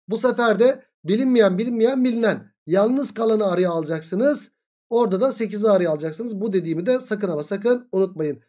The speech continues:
Öyle her zaman x'i de araya alacağız diye bir şey yok.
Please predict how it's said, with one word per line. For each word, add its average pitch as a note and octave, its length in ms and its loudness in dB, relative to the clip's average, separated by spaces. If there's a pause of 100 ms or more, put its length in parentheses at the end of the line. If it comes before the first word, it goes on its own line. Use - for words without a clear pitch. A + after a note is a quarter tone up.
(300)
Öyle G#3 640 4
her G#3 240 2
zaman G3+ 260 0
x'i G3+ 220 -6
de G3+ 60 0
araya G3+ 240 4
alacağız F3 380 2
diye F3 200 0
bir D#3 60 -8
şey C4 380 0
yok. D#3 460 0